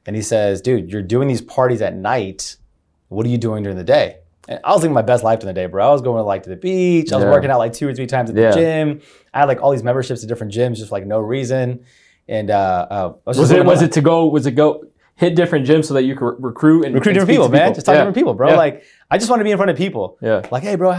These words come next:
Speaker 1: you know, I, I, oh, is that the right form you're supposed to be doing? I had no
Speaker 2: Yeah.
Speaker 1: idea I've been doing it this way, man. No way, how long have you come to the gym? Have a conversation." "Bro,
Speaker 2: Mm.
Speaker 1: your back is killer, dude. Like, what's your
Speaker 2: Yeah.
Speaker 1: exercise that you're
Speaker 2: Yeah,
Speaker 1: doing?"
Speaker 2: yeah.
Speaker 1: The gym next time you see him, "What's up, dude?" Like, so anyways, yes, meet, meet people.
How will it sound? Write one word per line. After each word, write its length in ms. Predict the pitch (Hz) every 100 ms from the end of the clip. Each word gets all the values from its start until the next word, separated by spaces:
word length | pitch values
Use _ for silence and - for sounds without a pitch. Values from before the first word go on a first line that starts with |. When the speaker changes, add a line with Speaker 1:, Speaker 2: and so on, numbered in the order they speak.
| 160
Speaker 1:
you 60 | 151
know, 120 | 147
I, 300 | 131 135 131 139
I, 180 | 131 139
oh, 120 | 156
is 60 | 139
that 100 | 143
the 80 |
right 220 | 143 156 151
form 220 | 151 156
you're 80 | 160
supposed 200 | 170 170
to 60 |
be 20 | 165
doing? 180 | 170
I 40 | 147
had 120 | 147
no 80 | 101
Speaker 2:
Yeah. 40 | -
Speaker 1:
idea 180 | 139
I've 60 | 143
been 80 | 139
doing 120 | 147
it 80 | 135
this 180 | 156 156
way, 100 | 123
man. 180 | 123 127
No 80 | 170
way, 60 | 180
how 80 |
long 80 | 175
have 40 | 180
you 60 |
come 100 | 185
to 60 | 180
the 60 |
gym? 320 | 180 208 147 - _
Have 160 | - 135
a 40 |
conversation." 540 | 151 135 131 151 131 107
"Bro, 280 | 131 143 104
Speaker 2:
Mm. 260 | 110 101 95
Speaker 1:
your 120 | 104
back 420 | 92 139 139 135
is 160 | 104 85 _
killer, 340 | - 135 127 92
dude. 220 | 104 104
Like, 220 | 98 - -
what's 180 | 120 -
your 100 | 127
Speaker 2:
Yeah. 40 |
Speaker 1:
exercise 260 | 95 131 117
that 60 |
you're 80 | 110
Speaker 2:
Yeah, 120 | 107 104
Speaker 1:
doing?" 80 | 101
Speaker 2:
yeah. 140 | 98 98 _ _
Speaker 1:
The 80 | -
gym 200 | 101 117
next 160 | 113 -
time 100 | 110
you 60 |
see 100 | 101
him, 60 | 131
"What's 120 | 135
up, 140 | 170 147
dude?" 260 | 160 165
Like, 300 | 135 104 - _ _
so 120 | 123
anyways, 320 | 117 95 92 117
yes, 320 | 90 - -
meet, 200 | 127 143
meet 120 | 151
people. 400 | 135 127 80 -